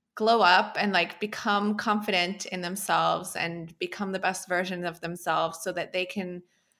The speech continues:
just be better women. You know, when we dim our own lights and we are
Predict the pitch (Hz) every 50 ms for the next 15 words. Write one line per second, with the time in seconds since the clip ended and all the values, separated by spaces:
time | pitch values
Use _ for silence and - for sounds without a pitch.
0 | _ _ _ _ _ _ _ - - 269 262 262 - 311 311 320 285 247 226 214
1 | 208 220 226 220 208 202 202 208 202 190 180 180 202 202 202 196 190 180 190 220
2 | 233 214 220 208 208 202 202 208 214 214 208 208 196 202 - 208 208 220 214 196
3 | 196 190 185 190 190 190 185 180 180 190 185 180 - 214 - - - - - 190
4 | 185 190 185 185 185 180 180 180 - 175 170 170 170 170 170